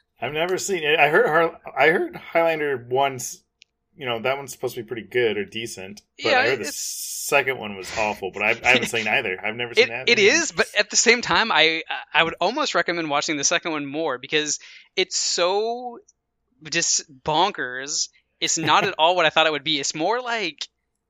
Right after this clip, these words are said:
Speaker 2: Blade Runner than
Speaker 1: What?
Speaker 2: Highlander. Yeah, like, I was, I
Speaker 1: Weird.
Speaker 2: was like, "Wait,
Speaker 1: Okay.
Speaker 2: why,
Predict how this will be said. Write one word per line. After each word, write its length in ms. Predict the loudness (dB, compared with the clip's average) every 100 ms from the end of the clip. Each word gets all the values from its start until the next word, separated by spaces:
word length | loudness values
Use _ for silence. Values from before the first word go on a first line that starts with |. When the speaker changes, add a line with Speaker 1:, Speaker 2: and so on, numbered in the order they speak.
| _ _ _ _
Speaker 2:
Blade 400 | -10 -2 0 0
Runner 640 | -2 -2 0 -4 -4 -8 -14 _ _ _ _ _ _ _ _ _ _ _ _ _
than 540 | -4 -2 -2 -6 -10 -8
Speaker 1:
What? 260 | -6 -6 -8 _ -8
Speaker 2:
Highlander. 500 | 2 4 4 -2 -6
Yeah, 320 | 0 4 4
like, 180 | 2 -2 -2
I 80 | -2
was, 140 | -2
I 20 |
Speaker 1:
Weird. 80 | -4
Speaker 2:
was 80 | -6
like, 120 | -6 -2
"Wait, 140 | -2
Speaker 1:
Okay. 40 | 0
Speaker 2:
why, 240 | -2 -2